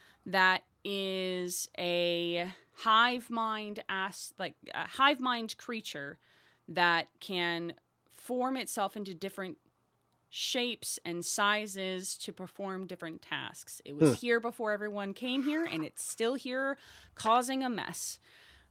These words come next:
Speaker 1: Uh, so anything from the, the mold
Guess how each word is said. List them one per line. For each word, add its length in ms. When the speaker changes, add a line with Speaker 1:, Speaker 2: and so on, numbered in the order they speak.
Speaker 1:
Uh, 480
so 200
anything 400
from 320
the, 500
the 100
mold 680